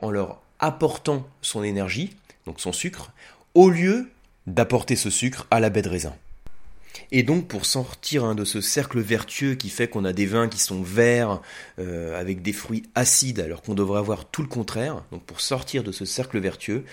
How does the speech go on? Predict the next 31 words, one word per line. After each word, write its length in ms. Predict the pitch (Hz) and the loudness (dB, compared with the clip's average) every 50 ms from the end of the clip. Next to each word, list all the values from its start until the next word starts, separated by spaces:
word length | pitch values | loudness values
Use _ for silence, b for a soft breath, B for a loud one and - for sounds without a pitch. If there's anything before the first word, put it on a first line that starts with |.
| B B B B B B B B B 90 | B B B B B B B B B -2
euh, 80 | 95 | 0
il 200 | 95 95 95 92 | 2 2 0 -2
faut 400 | - - 117 113 110 104 98 90 - - | -4 -2 -2 0 0 0 -2 -4 -6 -8
prendre 260 | - - 165 175 170 | -2 2 4 4 4
une 120 | 139 123 120 | 4 2 4
décision 640 | 131 143 139 - 156 156 139 135 160 170 185 196 | 4 4 4 4 0 0 0 0 2 2 2 0
qui 140 | 190 196 127 | 0 0 -2
est 20 | |
changer 640 | - - - - 165 156 147 135 131 147 160 180 185 B B B B B | -2 -2 -4 -2 0 0 0 0 0 0 -2 -2 -4 B B B B B
la 180 | 104 113 117 117 | 0 2 4 4
gestion 460 | 104 110 139 135 135 - - 160 160 | 4 2 2 2 2 0 0 -2 0
de 80 | 135 | 0
la 80 | 110 98 | -2 -2
canopée 640 | - - - - 160 147 139 131 127 131 - 139 127 | -4 -6 -2 0 2 4 4 4 2 2 0 0 2
de 80 | 120 | 2
la 100 | 117 107 | 2 0
vigne, 260 | 95 110 110 104 98 95 | 2 2 2 2 2 2
c'est-à-dire 500 | - 98 - 107 101 101 110 127 104 95 | 0 -2 -2 -2 -2 2 2 2 2 4
l'exposition, 920 | 107 135 139 135 - - - 131 120 117 120 113 - - 135 131 143 151 B B B B B B 95 | 2 2 2 2 0 0 0 -2 0 0 0 0 0 0 0 0 -2 -2 B B B B B B -8
euh, 80 | 98 | -6
des 140 | 87 120 120 | -2 -2 -4
feuilles, 320 | - - - 131 117 110 95 | -2 2 4 4 4 4 4
la 100 | 95 95 | 2 2
manière 320 | 104 107 113 123 127 117 | 2 4 4 4 4 2
dont 100 | 101 95 | 0 -4
on 40 | 90 | -4
va 140 | 85 92 90 | -4 -4 -4
gérer 400 | - 104 104 104 123 127 - - | -2 -4 -2 0 0 -2 -2 -4
la 80 | - 90 | -10 -10
canopée. 400 | - 92 90 90 87 - 90 - B B B B B B B B B B | -6 -6 -8 -8 -8 -12 -14 -16 B B B B B B B B B B
Alors 220 | - 113 107 104 | 2 2 2 2